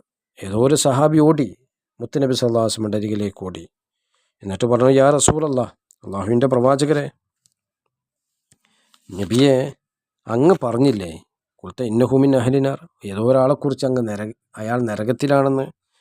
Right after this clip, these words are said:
പക്ഷേ, പക്ഷേ നബിയെ, കാര്യം നമ്മൾ വിചാരിച്ചതുപോലെ അല്ല ട്ടോ. ഫ ഇന്നഹു ഖദ് ഖാതല അൽ യൗമ ഖിതാലൻ ശദീദ, അതിശക്തമായ യുദ്ധമാണ് അയാൾ നടത്തിയിട്ടുള്ളത്. വഖദ് മാത, അയാൾ ഷഹീദായി, അയാൾ മരിച്ചു,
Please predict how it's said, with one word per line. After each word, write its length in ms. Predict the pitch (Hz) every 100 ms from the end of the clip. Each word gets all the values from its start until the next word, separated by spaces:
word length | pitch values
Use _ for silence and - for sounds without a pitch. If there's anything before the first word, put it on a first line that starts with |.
| _ _ _ _ -
പക്ഷേ, 300 | - 123 123 104 101 - _ _ _ _ _
പക്ഷേ 220 | - -
നബിയെ, 360 | 117 104 117 135 117 104 _ _
കാര്യം 280 | 92 104 131
നമ്മൾ 220 | 131 135
വിചാരിച്ചതുപോലെ 680 | 123 113 120 120 139 143 135
അല്ല 180 | 123 123
ട്ടോ. 200 | 135 - - _ _ _ _ _ _
ഫ 60 | 170
ഇന്നഹു 340 | 156 139 127
ഖദ് 220 | 123 117
ഖാതല 440 | 113 110 110 127 117
അൽ 140 | 107
യൗമ 200 | 104 101
ഖിതാലൻ 500 | 98 104 101 104 98
ശദീദ, 380 | 101 95 95 92
അതിശക്തമായ 880 | 87 90 104 101 _ 127 135 143 170
യുദ്ധമാണ് 500 | 156 139 175 165 151
അയാൾ 140 | 139 127
നടത്തിയിട്ടുള്ളത്. 720 | 117 104 107 - 92 85 - - _ _ _ _ _ _ -
വഖദ് 240 | - 110
മാത, 300 | 113 110 107 120
അയാൾ 220 | 98 110
ഷഹീദായി, 600 | 131 135 117 160 175 143
അയാൾ 160 | 120 151
മരിച്ചു, 440 | 156 139 - 202